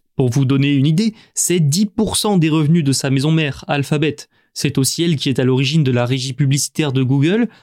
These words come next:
AdSense, qui a permis à l'entreprise d'être dans la position dominante où elle est aujourd'hui.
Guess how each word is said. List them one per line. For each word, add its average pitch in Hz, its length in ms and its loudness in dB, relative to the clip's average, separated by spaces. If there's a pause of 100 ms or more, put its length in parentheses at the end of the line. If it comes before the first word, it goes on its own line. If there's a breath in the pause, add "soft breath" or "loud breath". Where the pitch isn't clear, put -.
(120)
AdSense, 180 600 -2 (240 soft breath)
qui 165 100 -2
a 156 60 -2
permis 180 260 0
à 196 60 0
l'entreprise 143 500 0
d'être 180 320 -2
dans 143 120 0
la 135 80 0
position 139 480 0
dominante 143 520 0
où 143 120 2
elle 135 80 2
est - 40 2
aujourd'hui. 135 480 0